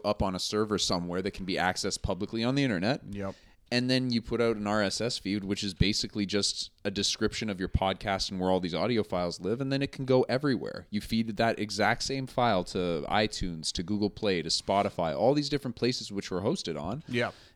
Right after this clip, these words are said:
Speaker 1: And it's, it's really simple. And then
Speaker 2: Yeah.
Speaker 1: your server has to be able to handle the number of requests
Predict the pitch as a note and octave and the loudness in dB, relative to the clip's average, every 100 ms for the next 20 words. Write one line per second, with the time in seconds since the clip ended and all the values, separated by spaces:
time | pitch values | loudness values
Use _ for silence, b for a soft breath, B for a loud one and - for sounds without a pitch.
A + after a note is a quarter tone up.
0 | - E3+ E3+ - - D3 - B2 D3+ C#3 | -4 -2 0 0 -2 -2 -4 -2 0 0
1 | D3 G3 - - b b b C3+ D3+ D3+ | -2 -4 -8 -14 b b b 2 6 6
2 | D3+ - C#3 C#3+ C3 B2 - A#2 A2+ A2 | 6 6 6 6 4 2 0 2 2 2
3 | G#2 G2 G2+ A2 A2 G#2 A2 G#2+ G2+ G#2 | -2 -2 -2 0 -2 0 2 2 2 0
4 | G#2 G#2 - E2 G2 - - - - - | 0 -2 0 2 2 -2 -2 -2 -2 -2